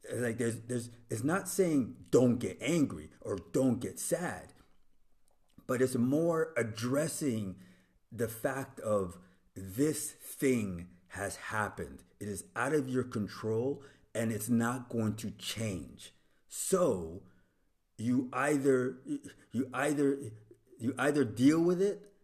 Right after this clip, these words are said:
eh, accept it, you either accept it and move forward, or you don't accept it and move forward. But it's, it's not go-, you're not going to change the thing by,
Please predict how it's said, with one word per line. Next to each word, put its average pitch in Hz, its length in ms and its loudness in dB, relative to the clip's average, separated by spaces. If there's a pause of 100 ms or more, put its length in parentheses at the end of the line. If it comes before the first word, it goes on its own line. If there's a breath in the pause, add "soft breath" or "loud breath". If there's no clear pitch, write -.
(480)
eh, 123 380 -2
accept - 520 2
it, - 340 0
you 120 100 4
either 127 220 4
accept - 520 -4
it 240 280 0 (380)
and 110 200 4
move 131 220 4
forward, 156 640 -2 (540 soft breath)
or 127 460 0 (220)
you 127 180 4
don't 151 420 6
accept - 460 -2
it 85 280 -8 (1000)
and 147 180 8
move 143 240 10
forward. 123 440 6
But 127 300 0
it's, 139 420 -2 (100)
it's 151 160 0
not 165 280 2
go-, 165 200 2
you're 139 120 6
not 180 160 4
going 175 180 2
to 135 80 0
change 147 520 4
the 110 140 0
thing 101 560 2 (280 loud breath)
by, 104 500 2